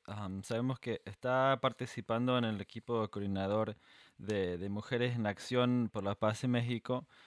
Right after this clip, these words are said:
que es parte de, de M T A L, del, del movimiento de mujeres haciendo teología desde América Latina. Este, mm,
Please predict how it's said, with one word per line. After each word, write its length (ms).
que 140
es 80
parte 420
de, 440
de 120
M 180
T 120
A 140
L, 160
del, 300
del 140
movimiento 580
de 80
mujeres 400
haciendo 800
teología 600
desde 220
América 380
Latina. 520
Este, 600
mm, 260